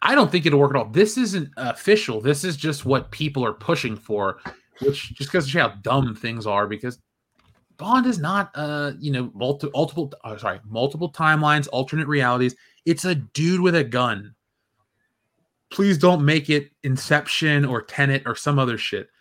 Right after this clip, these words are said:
It's not, James Bond ain't sci-fi, and don't do shared. I know shared universe doesn't have to mean science fiction, but M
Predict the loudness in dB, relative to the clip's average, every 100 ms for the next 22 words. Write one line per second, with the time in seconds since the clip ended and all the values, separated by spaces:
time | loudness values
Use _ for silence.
0 | _ _ -14 -10 0 4 4 4 0 0
1 | 0 0 0 0 -2 -2 -4 -8 -20 _
2 | _ -2 0 0 -4 -4 -2 -2 -4 -10
3 | -6 -4 0 0 4 4 4 2 -2 0
4 | -2 -4 -2 -2 -4 -6 -8 -8 -4 -4
5 | -4 -6 -6 -6 -8 -8 -8 _ _ _
6 | _ _ _ _ _ _ -20 -20 _ _
7 | _ -2 2 4 6 4 2